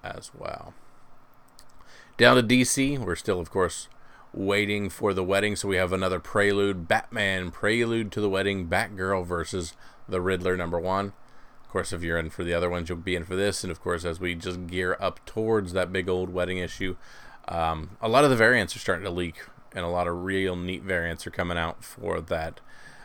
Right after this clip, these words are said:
uh, that wedding issue. So you can finally get your eyeballs on a few things there and, uh, see there's some really cool variants out for that Batman wedding issue. So now's the time to be trying to snap those up before they hit, and it turns out they're tough to get.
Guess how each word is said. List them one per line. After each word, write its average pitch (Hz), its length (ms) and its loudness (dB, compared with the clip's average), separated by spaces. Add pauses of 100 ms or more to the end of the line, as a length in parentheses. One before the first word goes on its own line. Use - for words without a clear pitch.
(120)
uh, 85 220 -4
that 101 220 0
wedding 95 280 0
issue. 85 280 -4
So 80 360 -4 (540)
you 101 100 -10
can 98 100 -2
finally 101 300 2
get 95 200 0
your 95 120 4
eyeballs 92 420 4
on 90 100 -2
a 82 60 -4
few 90 220 -4
things 87 320 -4
there 87 240 2
and, 85 160 -4
uh, 82 280 -4 (220)
see - 200 -4
there's 90 200 0
some 87 180 -4
really 87 280 -2
cool 90 180 -4
variants 82 480 -4
out 82 240 -4
for 87 220 -6
that 87 240 -6 (240)
Batman 92 400 0
wedding 85 240 -2
issue. 80 280 -10
So - 260 -4 (460)
now's 104 300 2
the - 80 -6
time 92 180 2
to 87 60 -4
be 90 80 -4
trying 90 220 -2
to 85 60 -4
snap 92 340 0
those 87 240 0
up 87 180 0
before 90 300 -4
they 85 160 2
hit, 90 260 0
and 87 220 -8
it - 80 -14
turns 85 240 -6
out 87 240 -4 (160)
they're 85 220 0
tough - 360 0
to 110 100 -2
get. 92 300 -2